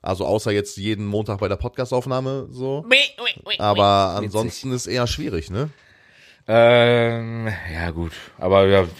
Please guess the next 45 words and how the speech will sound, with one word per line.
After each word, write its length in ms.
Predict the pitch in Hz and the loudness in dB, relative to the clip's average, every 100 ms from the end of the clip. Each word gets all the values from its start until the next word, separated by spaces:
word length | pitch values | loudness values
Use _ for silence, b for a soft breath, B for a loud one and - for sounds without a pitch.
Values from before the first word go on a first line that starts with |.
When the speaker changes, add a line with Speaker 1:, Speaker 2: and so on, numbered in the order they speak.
| - - | -20 -4
Speaker 2:
das 160 | 90 | -2
sind 160 | 92 92 | -2 -2
meine 220 | 92 95 | 0 0
drei 180 | 90 90 | 2 0
genannten 340 | 87 87 82 85 | 0 -6 -10 -10
Tiere, 320 | 95 87 82 | -2 -2 -2
so. 160 | 80 | -4
Es, 240 | 82 87 - | -8 -8 -12
es, 300 | - - - | -12 -14 -14
es, 140 | - | -6
Speaker 1:
Ja, 240 | - 80 90 | 0 4 4
ich 180 | - | 4
Speaker 2:
äh, 20 | 117 | 0
Speaker 1:
hab 160 | - | 2
nur 140 | 107 101 | 4 4
den 120 | 90 | 4
Pinguin. 400 | 92 87 82 80 | 2 2 2 0
Ich 100 | 104 | 0
nehm 100 | 110 | 2
den, 120 | 95 | 2
ich 100 | 92 | 2
nehm 160 | 113 101 | 2 2
den 100 | 92 | 2
Pinguin 320 | 101 101 85 | 2 2 2
dann, 120 | 80 | 2
wenn 60 | 80 | 0
ich 60 | 82 | 0
den 120 | 82 | -2
Hund 140 | 82 | -2
nicht 140 | - 82 | -2 0
nehmen 200 | 85 85 | 0 2
darf. 300 | 85 92 - _ _ | 0 -2 -10 _ _
Speaker 2:
Okay. 340 | 208 175 127 147 - - | -2 4 4 2 -6 -10
Speaker 1:
Ich 120 | 95 | -2
gehe 100 | 113 | 2
mit 100 | 98 | 2
dem 40 | 78 | 2
Pinguin. 480 | 87 90 82 80 90 - | 0 2 2 0 -4 -2
Speaker 2:
Ähm, 720 | 117 120 127 127 123 123 127 - - _ _ _ | 4 6 6 4 0 -4 -6 -12 -20 _ _ _
was, 520 | - 110 135 - - 69 76 | -2 4 4 4 -6 -6 -4
wo 240 | 117 123 135 | 0 4 4
ich 100 | 135 | 4
noch 160 | 135 | 2
angeschrieben 580 | - 160 139 - 101 101 | 2 -2 -2 -4 -2 0
wurde, 400 | 95 98 117 170 | 4 4 4 0